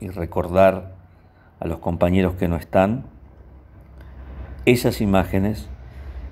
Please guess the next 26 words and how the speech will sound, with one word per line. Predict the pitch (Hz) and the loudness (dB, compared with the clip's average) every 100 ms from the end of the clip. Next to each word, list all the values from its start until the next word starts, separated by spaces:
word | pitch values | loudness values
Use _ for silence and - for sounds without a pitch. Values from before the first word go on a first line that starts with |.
| - | -8
empezaron | 104 92 - 113 104 98 | -4 0 4 6 6 4
a | |
llenar, | 92 92 95 110 104 110 - - - - - - - - - | 4 4 4 6 4 0 -12 -16 -18 -16 -14 -14 -16 -18 -12
en | 98 | -8
principio | 95 95 90 98 - 95 87 - - - - - - | -4 -2 0 -2 2 4 4 0 -8 -12 -10 -8 -4
a | - | 0
una | 98 98 87 | 2 2 2
propuesta | 85 90 82 - | 0 -2 -2 0
de | 90 92 107 | 2 4 4
ella, | 107 | 4
empezaron | 113 101 95 101 101 | 2 0 0 2 2
a | |
llenar | 90 92 107 110 | 2 4 4 4
las | 107 92 | 2 0
siluetas, | 98 98 104 98 117 117 - - - - - - | -2 2 0 2 0 -2 -6 -18 -18 -18 -18 -12
y | 95 | -8
entonces | 87 104 104 | -6 -2 0
las | 98 | 0
siluetas | 95 95 95 90 87 | 0 2 2 2 2
ya | 85 101 | 4 4
no | 101 101 113 110 | 4 4 4 2
están | 95 - 95 92 | 0 -2 0 -2
vacías. | 85 - 73 - - - - - - - - - - - - - - - - - - - | -4 -8 -8 -10 -14 -20 -20 -20 -20 -20 -20 -18 -18 -18 -20 -20 -18 -18 -16 -16 -16 -6
Las | 82 85 | -4 0
siluetas | 95 98 101 92 | 2 4 4 0
tienen | - 92 87 87 85 87 | 0 0 2 2 0 -2